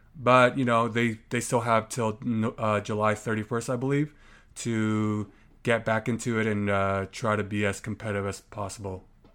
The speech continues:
Uh, what are your thoughts on just this, this weird format and how everything's going down with the thirteen teams in the West and nine teams in the,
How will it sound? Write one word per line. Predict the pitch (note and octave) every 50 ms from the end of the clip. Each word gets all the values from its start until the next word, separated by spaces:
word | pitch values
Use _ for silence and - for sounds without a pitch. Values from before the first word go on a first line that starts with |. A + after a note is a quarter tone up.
| _ -
Uh, | - A2 G#2+
what | G#2 A2 A#2+ A#2+ B2
are | A#2+
your | A#2 A#2 A#2 A2+
thoughts | A2+ - A#2+ A2+ G#2+ G#2+ -
on | B2 A2 G#2+
just | G2+ A#2+ A2 - -
this, | B2 A2 G#2 - - - - - - - - - - - -
this | A#2 G#2+ -
weird | A2 G#2+ A2+ A2 G#2+ -
format | B2 A2+ A2 G#2+ G#2 G2+ G2+ G#2 - - - - - _ -
and | - A2 G#2+ G#2 G#2 G#2 G2
how | G#2 A2 G#2+ G#2 G#2
everything's | G#2 G2 G#2 G#2 G2+ G2
going | - G#2 G2+ G2+
down | G2 G2+ G2+ G2 G2
with | G2 G2 -
the | A2
thirteen | G2+ - A2+ G2+ - A2+ G#2
teams | - A2+ A2 G#2 G2 G#2+
in | G2
the | G2+
West | G2 G2+ G2+ G2+ G2 - -
and | G#2+ G2
nine | G2+ G2 G2 G2
teams | - - G#2+ G2+ G2+ G2+
in | G2+ G2 G2
the, | F#2+ F#2 F#2 F#2 F#2+